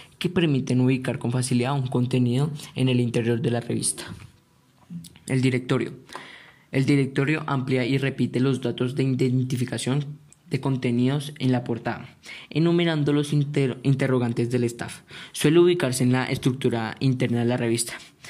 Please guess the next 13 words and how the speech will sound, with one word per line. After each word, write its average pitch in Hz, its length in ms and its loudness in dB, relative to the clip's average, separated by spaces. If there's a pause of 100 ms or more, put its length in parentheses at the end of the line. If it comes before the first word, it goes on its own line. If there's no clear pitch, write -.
(200)
en 131 120 0
una 127 260 2
página 151 380 0
que 139 100 -2
puede 120 540 -2
o 135 160 -2
no 131 220 0
estar 143 400 -4
compartida 120 500 -2
con 123 140 0
la 123 160 -2
página 113 320 -2
editorial. 117 500 -4